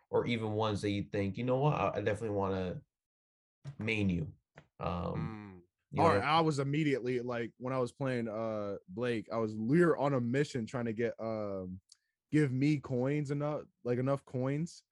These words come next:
Speaker 3: to, uh, to buy Jake. And ever since I started playing Jake, I was, like, a beast. So, and it was only, like, it, and I never faced Blake against, uh,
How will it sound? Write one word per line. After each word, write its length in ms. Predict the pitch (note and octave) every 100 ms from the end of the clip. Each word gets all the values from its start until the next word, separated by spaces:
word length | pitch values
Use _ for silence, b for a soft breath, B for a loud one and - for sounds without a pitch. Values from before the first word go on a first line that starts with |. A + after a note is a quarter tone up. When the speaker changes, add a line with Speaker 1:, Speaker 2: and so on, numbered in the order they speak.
| _ _ _ _ -
Speaker 3:
to, 420 | - D3+ C3 B2+
uh, 580 | A2+ A2+ G#2+ G2+ F#2+ F#2 - -
to 80 | A#2
buy 280 | A2 G2 F2+
Jake. 460 | E2 G#2 F2+ - _ _ _ _ _ -
And 440 | G2+ G2+ F#2+ F#2 -
ever 220 | A#2 C3+
since 200 | D3 D#3 B2+
I 80 |
started 280 | C3+ C#3 A#2+
playing 280 | C3 A2+ F#2+
Jake, 280 | G#2+ G2 D#2+
I 140 | F#2+
was, 180 | G#2+ F#2+
like, 120 | F2+
a 60 | E2+
beast. 460 | E2+ D#2+ D2 - _ _ _ _ _ _ _ _ -
So, 440 | G2 F2+ E2 E2 - _ _ _ _
and 120 | G#2 C#3
it 60 |
was 160 | F3 D3
only, 220 | D#3+ D3+
like, 240 | B2+ A2 -
it, 80 | D3
and 260 | D#3 D3 D#3+
I 60 |
never 280 | F3 G3+ F#3+
faced 300 | D3 F3 A#2+
Blake 280 | A#2+ C3 A#2
against, 440 | A2 A2+ G#2 - - _ _ _ _ _
uh, 40 | _